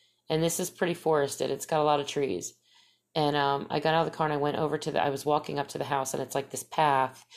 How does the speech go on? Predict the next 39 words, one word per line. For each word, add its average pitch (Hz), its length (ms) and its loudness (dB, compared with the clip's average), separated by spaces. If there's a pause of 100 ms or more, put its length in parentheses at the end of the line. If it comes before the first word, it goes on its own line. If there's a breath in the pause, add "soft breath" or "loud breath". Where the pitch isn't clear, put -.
(340 loud breath)
that's 143 260 2
really 156 640 2
naturey. 147 920 0
So - 140 0
you're 143 180 4
almost 151 260 2
scared 147 280 0
to 143 80 0
walk 139 320 2
'cause 139 100 -4
you 139 80 0
don't 143 140 0
know 143 100 2
if 143 100 -4
you're 143 120 0
gonna, 135 200 0 (400 loud breath)
you 180 120 0
know, 143 240 4
find 143 320 0
a - 20 -2
snake 170 400 -2
or 143 80 2
walk 139 260 0
in - 120 -6
poison 165 520 0
or 139 80 -2
whatever. 147 540 2 (380 loud breath)
And 165 100 2
I'm 175 140 2
getting 240 260 2
up 208 160 0
to 170 100 -6
this 156 200 0
house, 156 280 2
and 147 80 0
I'm 147 140 0
like, 147 300 2
<laughs> - 20 -2
you 190 140 2